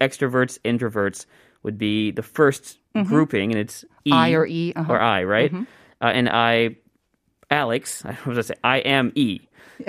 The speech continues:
Speaker 1: Alex
Speaker 2: You
Speaker 1: is
Speaker 2: are.
Speaker 1: clearly an
Speaker 2: You're
Speaker 1: E.
Speaker 2: an E. I'm an
Speaker 1: Uh,
Speaker 2: I, yes.
Speaker 1: yeah.
Speaker 2: Uh-huh.
Speaker 1: And I
Speaker 2: Mm-hmm.
Speaker 1: think for this first one, everyone sort of knows.
Speaker 2: Yes.
Speaker 1: Like, you can look at the other, your friend
Speaker 2: This
Speaker 1: and be
Speaker 2: one
Speaker 1: like,
Speaker 2: is easy, yes.
Speaker 1: "It's an easy one."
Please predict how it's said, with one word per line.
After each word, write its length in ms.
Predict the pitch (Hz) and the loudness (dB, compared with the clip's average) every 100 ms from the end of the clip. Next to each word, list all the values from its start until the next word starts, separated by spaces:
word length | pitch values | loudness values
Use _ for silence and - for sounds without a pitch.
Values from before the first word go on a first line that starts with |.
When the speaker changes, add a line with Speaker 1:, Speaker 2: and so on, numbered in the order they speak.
| 143 | 2
Speaker 1:
Alex 320 | 147 262 165 | 6 4 4
Speaker 2:
You 400 | 269 277 233 254 | 4 6 6 6
Speaker 1:
is 60 | 214 | 4
Speaker 2:
are. 320 | 208 170 220 | 2 0 -6
Speaker 1:
clearly 440 | - 185 190 143 | 2 4 6 6
an 60 | 123 | 6
Speaker 2:
You're 140 | 107 | 4
Speaker 1:
E. 80 | 101 | 2
Speaker 2:
an 60 | 131 | 0
E. 200 | 151 170 - - | 0 -2 -8 -10
I'm 300 | - 117 117 233 | 2 4 4 2
an 60 | - | 2
Speaker 1:
Uh, 240 | 170 165 | 2 2
Speaker 2:
I, 0 | 127 | 0
yes. 320 | 135 143 - - | -2 -4 -6 0
Speaker 1:
yeah. 320 | 139 117 104 | 2 4 2
Speaker 2:
Uh-huh. 40 | - - | -2 0
Speaker 1:
And 80 | 226 | 4
I 40 | 294 | 4
Speaker 2:
Mm-hmm. 80 | |
Speaker 1:
think 180 | 339 262 | 2 0
for 140 | 220 208 | 2 4
this 240 | 208 185 | 4 2
first 320 | - 233 254 - | 0 2 2 2
one, 200 | 135 117 | 2 4
everyone 400 | 151 165 175 165 | 2 4 4 2
sort 200 | 147 139 | 2 0
of 40 | 110 | 0
knows. 320 | 104 107 87 185 | -2 -2 -2 -2
Speaker 2:
Yes. 300 | 160 135 - | 0 0 0
Speaker 1:
Like, 140 | 113 123 | 0 2
you 80 | 139 | 2
can 160 | 147 | 2
look 80 | 147 147 | 2 2
at 80 | 139 | 2
the 60 | |
other, 120 | 143 131 | 2 2
your 120 | 131 | -2
friend 320 | - 131 127 | 2 4 4
Speaker 2:
This 80 | - | 4
Speaker 1:
and 20 | |
be 60 | 120 | 4
Speaker 2:
one 140 | - | 6
Speaker 1:
like, 40 | 240 | 6
Speaker 2:
is 60 | 185 | 4
easy, 320 | 151 131 135 | -2 -2 -2
yes. 320 | 135 135 131 | -2 -2 -4
Speaker 1:
"It's 20 | - | -2
an 60 | |
easy 120 | 120 | -2
one." 80 | 110 | -2